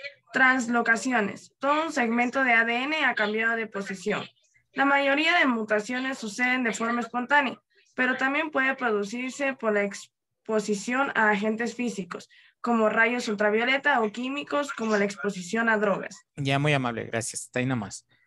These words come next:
Speaker 2: Bueno, como ustedes pueden ver aquí, ¿no es cierto? Cuando hablamos de las mutaciones, eh, hay cinco, pero bueno, también hay otros tipos de mutaciones, ¿no? Las inserciones, las deleciones, las sustituciones, las inversiones, las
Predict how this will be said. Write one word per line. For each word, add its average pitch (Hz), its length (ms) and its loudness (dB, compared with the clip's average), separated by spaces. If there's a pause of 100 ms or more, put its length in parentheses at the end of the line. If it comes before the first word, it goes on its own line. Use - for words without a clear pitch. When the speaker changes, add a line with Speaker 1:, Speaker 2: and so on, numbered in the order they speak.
(280)
Speaker 2:
Bueno, 143 240 6
como 165 140 2
ustedes 170 240 4
pueden 196 260 2
ver 175 140 6
aquí, 151 260 2
¿no 143 80 0
es 131 80 -4
cierto? - 420 -2 (440)
Cuando 147 180 4
hablamos 175 320 6
de 175 80 2
las 147 160 4
mutaciones, 123 920 -2 (500)
eh, 123 320 -2
hay 160 480 2 (720)
cinco, 175 640 0 (540)
pero 143 140 2
bueno, 156 200 4
también 143 260 4
hay 139 120 4
otros 135 180 -2
tipos 143 260 0
de 123 60 0
mutaciones, 120 580 -4
¿no? 151 240 0 (260)
Las 120 160 0
inserciones, 127 680 0
las 120 160 0
deleciones, 123 560 -2
las 117 140 -2
sustituciones, 131 840 -4
las 117 160 -4
inversiones, 123 540 -2 (240)
las 113 320 -2